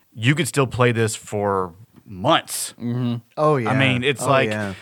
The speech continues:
Speaker 1: and you still get that, at least I get that same joy I had. Of course, I appreciate it more now. I mean,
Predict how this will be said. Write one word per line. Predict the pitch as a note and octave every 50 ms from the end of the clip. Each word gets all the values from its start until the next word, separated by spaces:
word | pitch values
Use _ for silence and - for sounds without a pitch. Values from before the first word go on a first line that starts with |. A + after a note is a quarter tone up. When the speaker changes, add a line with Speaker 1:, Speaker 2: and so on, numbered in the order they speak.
| - - - _
Speaker 1:
and | - C#3+ C#3+ C#3+
you | C3 B2
still | - - D#3 D#3
get | C3 D3 C#3 -
that, | C#3+ C3+ C3 B2 -
at | - A#2+ A#2+
least | A#2+ B2+ A#2 - -
I | - C3 C3+ B2+ A#2 A2
get | G#2 G2 A#2 -
that | C3 B2 - -
same | - C3 B2 A#2 G#2+ F#2+
joy | F#2+ A2+ B2 B2+ C3+ B2+ A#2
I | A#2 A#2 A#2
had. | G#2+ G#2 A#2 B2 A#2+ G#2+ G2+ G2 G2 F#2+ G2 _ - -
Of | - B2+
course, | - G3 D#3+
I | F3 D#3
appreciate | C3 - - G3+ G#3 - - C#3+ B2
it | G#2 F#2+
more | G2+ G2 F#2+ F#2
now. | F#2 F2+ F#2 F#2 G2
I | A#2
mean, | C3+ D3+ D#3 C#3+